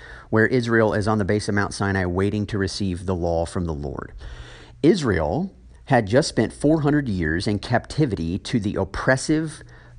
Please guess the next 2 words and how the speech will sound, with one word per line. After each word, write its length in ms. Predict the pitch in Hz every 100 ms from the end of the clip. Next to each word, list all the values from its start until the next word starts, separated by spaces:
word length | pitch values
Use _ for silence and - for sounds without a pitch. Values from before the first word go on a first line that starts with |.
| -
powerful, 920 | - - 139 156 156 - 156 160 - - - - -
strong, 1080 | - - - - 120 135 147 151 151 151 143